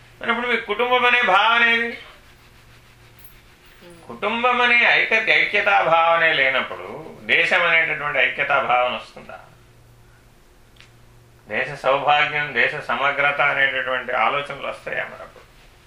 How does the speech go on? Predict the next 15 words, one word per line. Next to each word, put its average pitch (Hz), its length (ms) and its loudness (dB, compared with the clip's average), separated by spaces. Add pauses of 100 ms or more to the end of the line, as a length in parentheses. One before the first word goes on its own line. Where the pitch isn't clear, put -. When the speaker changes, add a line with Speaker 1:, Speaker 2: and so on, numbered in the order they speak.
(960)
Speaker 2:
మ్మ్. 180 520 -20
Speaker 1:
ఈ 165 280 0 (200)
ప్రాథమికమైన 196 720 4
ఇవే 180 400 2
రాకపోతే 160 1000 2 (120)
అనంత 156 360 0
విశ్వానికి 147 680 0
సంబంధించి 135 560 -8
నేను 113 240 -4
బాధ్యుడిని, 117 640 -2
నేను 117 240 -4
ఈశ్వరుడుననే 113 880 -6
బాధ్యత 101 380 -6
ఎలా 101 160 -8
వస్తుంది? - 260 -14